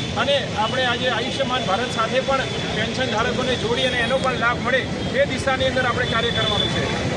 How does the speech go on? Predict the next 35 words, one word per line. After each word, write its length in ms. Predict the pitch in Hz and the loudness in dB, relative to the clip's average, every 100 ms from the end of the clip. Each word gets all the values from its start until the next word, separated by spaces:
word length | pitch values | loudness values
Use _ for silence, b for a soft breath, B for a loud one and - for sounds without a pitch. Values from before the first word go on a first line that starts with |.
| 202 | 0
આપણી 280 | 220 269 269 | 2 2 4
આજના 300 | 254 254 262 | 2 2 2
આવેદનપત્રના 720 | 233 254 247 247 247 254 254 240 | 2 2 0 0 0 0 0 0
કાર્યક્રમથી 720 | 220 240 247 247 247 - 285 285 | 2 0 0 0 0 -2 -2 2
પણ 200 | 285 254 208 214 - - | 2 2 -2 -4 -4 2
જો 120 | 277 262 | 2 2
સરકાર 340 | 254 254 254 254 | 0 2 0 2
કોઈ 160 | 254 | 0
નિર્ણય 380 | 240 247 254 226 | 0 0 -2 -2
નથી 180 | 208 262 | -2 0
લેતી 300 | 262 247 185 - - - | 0 -2 -4 -4 -6 -4
તો 100 | 233 | 0
આગામી 420 | 226 233 277 294 254 | 0 2 0 0 -2
સમયની 400 | 254 254 254 254 | 0 0 0 0
અંદર 200 | 254 254 | 0 0
પણ 180 | 254 254 240 | 0 0 0
કેન્દ્રીય 420 | 214 233 285 294 240 | -2 -2 0 0 2
ભારતીય 380 | 208 247 254 | 2 2 0
મજદૂર 240 | 240 247 240 | -2 -4 -2
સંઘ 200 | 254 247 | -2 -2
દ્વારા 280 | 240 240 196 - - - - | 0 0 0 -2 -2 -2 0
બીજા 300 | - 214 294 294 | 0 2 0 0
કોઈ 160 | 294 | 0
નવા 200 | 240 254 247 | 2 0 0
કાર્યક્રમોની 560 | 240 254 247 247 247 226 | 0 2 0 0 -2 -2
રૂપરેખાઓ 480 | 240 254 247 247 240 | -2 -2 -2 0 0
નક્કી 240 | 233 247 - | -2 -2 -2
થશે 220 | 233 254 196 - - 208 | 0 0 0 -4 -4 -2
અને 120 | 233 | -2
એની 160 | 247 - 240 | 0 0 0
જાણકારી 420 | 247 247 247 240 | 0 0 -2 0
સર્વે 280 | 220 254 277 240 | 0 2 2 2
કાર્યકર્તાઓને 580 | 247 247 254 240 240 | 0 -2 -2 -2 0
આપણે 240 | 226 233 233 | 0 0 0
આપી 260 | 226 277 220 | 0 0 -2